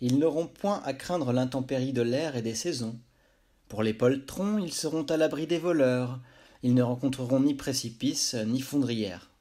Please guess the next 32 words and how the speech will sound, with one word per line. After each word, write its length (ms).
Des 140
milliers 320
de 100
personnes 600
qui, 160
avant 220
moi, 400
n'avaient 200
point 300
osé, 360
d'autres 420
qui 160
n'avaient 260
pu, 360
d'autres 240
enfin 260
qui 140
n'avaient 220
pas 180
songé 560
à 120
voyager, 580
vont 160
s'y 200
résoudre 560
à 80
mon 260
exemple. 600
L'être 380
le 120
plus 440
indolent 460